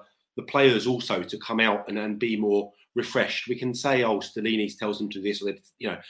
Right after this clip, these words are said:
sometimes the players have got to take a bit more responsibility and go out on the pitch and just deliver and put on an exciting show. And I was kind of felt like the,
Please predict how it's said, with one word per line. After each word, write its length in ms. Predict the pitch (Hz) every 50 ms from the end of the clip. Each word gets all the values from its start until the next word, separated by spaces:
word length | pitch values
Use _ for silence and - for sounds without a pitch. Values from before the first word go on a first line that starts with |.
| - - -
sometimes 300 | - 170 165 151 143 131
the 80 | -
players 200 | - 135 131 127
have 80 | 110 -
got 140 | - - -
to 80 | -
take 80 | 113 101
a 40 | 107
bit 120 | 120 104
more 100 | 107 107
responsibility 640 | 101 - - 110 104 107 104 113 113 110 - - 92
and 80 | 85 -
go 120 | 110 104
out 100 | 101 -
on 80 | 104 107
the 60 | 104
pitch 300 | - 104 101 - - -
and 100 | 104 104
just 180 | 107 107 -
deliver 340 | - 101 104 110 110 120 123
and 140 | 110 98 -
put 160 | - 123 - -
on 160 | 120 120 113
an 100 | 98 90
exciting 420 | - - - 107 101 90 - 95 90
show. 300 | - - 98 78 76 - 82 _ _ _ _ _ _ _ _ _ _ -
And 120 | 110 113 113
I 60 | 113
was 240 | 113 113 110 110 -
kind 200 | - - 143 131
of 80 | 120 -
felt 260 | - 120 117 117 110
like 220 | 104 104 104 - -
the, 160 | - 113 107